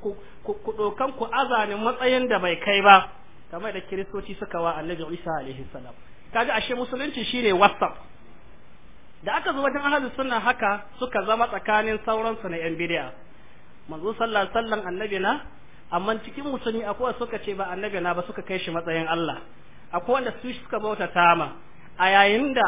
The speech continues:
akwai waɗanda ba su ɗaukai komi ba. To amma ahlus sunna suka ɗaukai tsaka-tsaki,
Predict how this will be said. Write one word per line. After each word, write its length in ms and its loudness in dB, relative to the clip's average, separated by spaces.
akwai 220 -2
waɗanda 320 -6
ba 80 -4
su 100 -12
ɗaukai 380 -4
komi 300 -4
ba. 240 0
To 60 -2
amma 180 0
ahlus 380 2
sunna 360 0
suka 180 -8
ɗaukai 400 -8
tsaka-tsaki, 720 -4